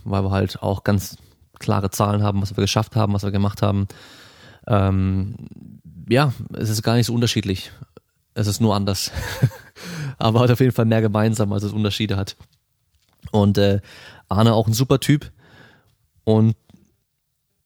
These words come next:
er hat richtig krasse Erfahrungen mit dem Training in Kenia, was ich sehr, ähm, ja,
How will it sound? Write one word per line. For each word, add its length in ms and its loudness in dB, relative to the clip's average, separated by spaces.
er 120 2
hat 140 0
richtig 420 -2
krasse 300 0
Erfahrungen 640 0
mit 440 -2
dem 180 2
Training 300 0
in 120 0
Kenia, 440 2
was 180 0
ich 220 -2
sehr, 420 2
ähm, 720 -2
ja, 280 2